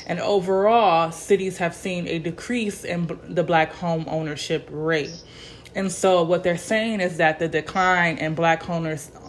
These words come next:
home ownership since two thousand and twelve is a reflection of the impact of the Great Recession during the housing crisis. And Black households often face foreclosure at a rate twice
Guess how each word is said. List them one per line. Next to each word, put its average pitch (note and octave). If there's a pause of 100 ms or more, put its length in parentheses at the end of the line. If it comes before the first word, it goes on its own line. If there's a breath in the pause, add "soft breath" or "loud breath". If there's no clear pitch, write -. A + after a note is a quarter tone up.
home F#3
ownership D#3+ (280 loud breath)
since F3+
two G3
thousand D#3+
and D#3
twelve E3+
is D#3+
a D#3+
reflection D#3+ (340 loud breath)
of F3
the -
impact E3
of D#3
the D#3+
Great D#3
Recession D#3
during E3
the D3
housing D3+
crisis. - (400 loud breath)
And F3+
Black E3
households F3
often D#3+
face A3+
foreclosure E3 (320 loud breath)
at F3+
a F3+
rate E3+
twice A3+